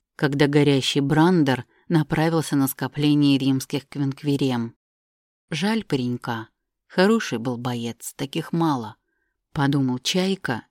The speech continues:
переводя свой взгляд на казармы римских морпехов, где некогда сам начинал службу,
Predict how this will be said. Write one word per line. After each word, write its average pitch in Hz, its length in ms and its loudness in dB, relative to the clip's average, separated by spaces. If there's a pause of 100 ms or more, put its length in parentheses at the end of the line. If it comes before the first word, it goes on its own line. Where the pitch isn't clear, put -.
переводя 139 540 0
свой 135 320 -2
взгляд 147 500 -4
на 135 140 0
казармы 151 600 0
римских 156 480 -2
морпехов, 165 840 -4 (280)
где 120 300 -4
некогда 123 680 -4 (160)
сам 165 380 0
начинал 160 480 0
службу, 120 720 -6